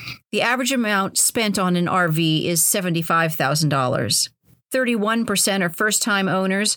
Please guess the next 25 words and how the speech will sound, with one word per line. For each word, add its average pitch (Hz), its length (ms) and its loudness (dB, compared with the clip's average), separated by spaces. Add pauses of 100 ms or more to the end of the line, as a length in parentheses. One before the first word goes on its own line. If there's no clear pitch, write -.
and 233 160 0
most 254 300 0
of 233 40 0
the 233 60 0
time 214 500 0
they 202 140 0
spend 196 360 0
approximately 185 600 0
twenty 185 340 0
days 175 280 2
a 175 40 2
year 160 320 2
in 147 120 2
their 151 140 2
R 151 180 2
V. 143 340 0 (460)
The 262 80 -2
smallest 320 500 0
of 208 60 -2
the 196 120 0
R 190 200 2
Vs 175 280 2
is 175 120 2
a 185 60 0
towable, 175 600 0